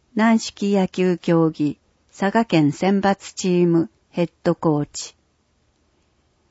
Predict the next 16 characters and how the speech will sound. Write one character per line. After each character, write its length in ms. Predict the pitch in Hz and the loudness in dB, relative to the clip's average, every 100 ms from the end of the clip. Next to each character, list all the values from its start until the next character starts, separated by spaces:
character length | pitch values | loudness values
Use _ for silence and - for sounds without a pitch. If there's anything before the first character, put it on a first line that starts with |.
| _ | _
桃 280 | - 208 247 | -2 2 2
崎 320 | 254 226 - | 2 0 -2
俊 260 | - 208 - | -4 -4 -2
勝 180 | 226 202 | -4 -4
さ 240 | - 160 | -4 -2
ん 80 | 147 | -2
と 320 | - - 127 - _ _ _ | -4 -8 -8 -8 _ _ _
峰 300 | - 208 220 | -2 2 2
健 280 | 220 240 240 | 2 2 2
介 240 | 233 - 165 | 0 -2 -2
さ 200 | - 147 | 0 0
ん 140 | 147 | 2
の 120 | 160 - | 0 -2
写 220 | - 180 | -4 -4
真 320 | - 190 185 | -2 -2 0
が 240 | 180 175 | 0 -2